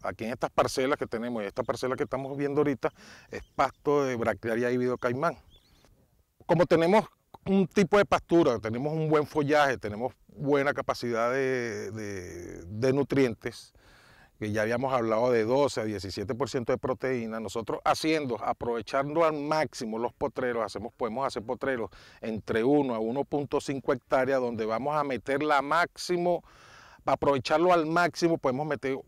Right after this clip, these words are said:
alta cantidad de animales. Podemos estar hablando de treinta y cinco, cuarenta animales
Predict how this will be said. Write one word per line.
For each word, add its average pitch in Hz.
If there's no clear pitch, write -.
alta 147
cantidad 120
de 131
animales. 117
Podemos 107
estar 135
hablando 135
de 131
treinta 117
y 104
cinco, 160
cuarenta 117
animales 135